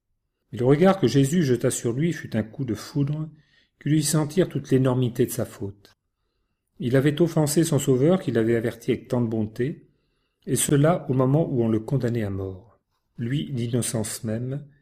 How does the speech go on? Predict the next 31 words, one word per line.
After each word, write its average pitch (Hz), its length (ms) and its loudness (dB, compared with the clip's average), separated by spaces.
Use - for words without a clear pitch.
et 127 80 0
où 139 100 6
il 147 100 4
y 147 80 0
souffrait 175 420 -2
en 143 80 2
silence 156 420 0
les 113 80 0
plus 127 180 -6
cruels 123 500 -4
outrages. 95 600 -16
Déchiré 143 480 4
de 135 100 2
douleur 131 440 4
et 104 140 -2
tout 123 200 -8
hors 135 160 2
de 117 80 2
lui, 117 400 -2
il 117 120 -4
courut 175 280 4
dans 156 80 6
la 120 100 6
cour 139 200 2
extérieure, 127 580 2
la 117 100 4
tête 104 200 0
voilée, 107 560 0
et 110 60 -6
pleurant 123 520 0
amèrement. 104 580 -4